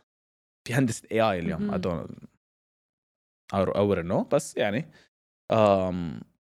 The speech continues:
Speaker 1: طب ليش الناس كلها عم تتعلم مني؟ <laughs> وأنا ما معي شهادة. فأنا بحكي لهم، سألتهم سؤال: "ليش دخلتوا هندسة؟" وجد يعني ما تعطوني، إنه عشان أهلي، أعطوني الديب answer.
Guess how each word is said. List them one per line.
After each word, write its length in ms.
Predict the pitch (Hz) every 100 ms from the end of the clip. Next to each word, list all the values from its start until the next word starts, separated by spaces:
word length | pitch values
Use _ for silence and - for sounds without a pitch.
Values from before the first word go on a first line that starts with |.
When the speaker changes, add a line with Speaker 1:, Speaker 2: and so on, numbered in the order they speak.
| _ _ _ _ _ _ -
Speaker 1:
طب 80 | 113
ليش 160 | 165 -
الناس 180 | 156
كلها 200 | 127 123
عم 80 | 104
تتعلم 260 | 98 101 101
مني؟ 240 | 98 95 - - - -
<laughs> 360 | 508 - 466 233
وأنا 220 | 269 -
ما 100 | 190
معي 240 | 226 226
شهادة. 880 | 233 226 175 208 165 196 202 - 202 - 302 302 - 190
فأنا 680 | - 180 165 - 135 180 170
بحكي 300 | 156 - 180
لهم، 240 | 160 147
سألتهم 340 | 135 135 -
سؤال: 240 | 117 110 104
"ليش 180 | 139 -
دخلتوا 320 | - 101 98
هندسة؟" 320 | 80 - 55 - _ _ _ -
وجد 540 | 120 151 165 120 -
يعني 180 | 107 95
ما 100 | 120
تعطوني، 520 | 135 123 135 113 107
إنه 140 | 104 131
عشان 300 | 240 262 -
أهلي، 280 | 190 175 -
أعطوني 480 | 110 - 214 165
الديب 360 | 143 120 165 -
answer. 400 | 127 104 78